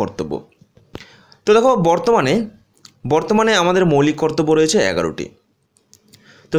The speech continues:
সেই এগারোটি মৌলিক কর্তব্য কি কি? তো প্রথমে দেখো রয়েছে সংবিধান মান্য করা এবং সাংবিধানিক আদর্শ প্রতিষ্ঠানসমূহ,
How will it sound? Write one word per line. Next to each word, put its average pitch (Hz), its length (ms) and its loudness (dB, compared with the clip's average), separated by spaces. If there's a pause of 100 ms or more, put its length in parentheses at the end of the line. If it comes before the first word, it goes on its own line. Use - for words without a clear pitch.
সেই 220 140 4 (200)
এগারোটি 196 300 2 (100)
মৌলিক 151 300 2
কর্তব্য 156 360 -2
কি 139 160 0
কি? 143 80 -2 (640)
তো - 60 0 (100)
প্রথমে 185 340 2
দেখো 226 200 2
রয়েছে 139 220 2 (540)
সংবিধান 208 460 2 (100)
মান্য 135 200 0 (140)
করা 165 140 0 (200)
এবং 135 140 0 (160)
সাংবিধানিক 165 560 0 (160)
আদর্শ 123 280 -4 (600)
প্রতিষ্ঠানসমূহ, 151 760 0